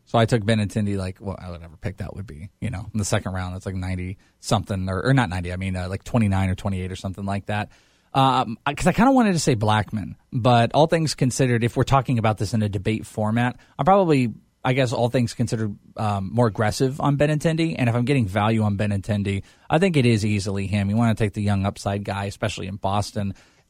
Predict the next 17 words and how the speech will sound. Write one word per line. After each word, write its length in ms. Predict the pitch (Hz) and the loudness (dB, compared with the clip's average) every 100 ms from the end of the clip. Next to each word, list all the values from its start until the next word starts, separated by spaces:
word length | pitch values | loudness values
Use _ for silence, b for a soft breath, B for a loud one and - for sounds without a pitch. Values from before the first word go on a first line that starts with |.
| 117 | 0
And, 320 | 113 110 107 | 2 2 2
uh, 240 | 104 104 | 2 2
you 80 | 147 | 2
know, 60 | 135 | 2
Blackmon, 480 | 120 123 - 120 113 | 4 2 2 0 0
it 80 | 113 | 0
can 120 | 131 | 2
get 160 | 127 | 2
a 20 | 120 | 2
little 180 | 113 | 2
bit 140 | 107 113 | 2 2
ugly 480 | 110 107 117 113 117 - | 2 0 0 0 0 -4
outside 300 | 110 117 104 | -4 -2 -2
of 60 | |
Colorado. 680 | - 107 98 101 107 113 120 b b b | 0 0 2 0 2 0 0 b b b
But, 360 | - 123 117 110 | -2 4 4 4
um, 420 | 104 98 95 90 | 2 2 -2 -6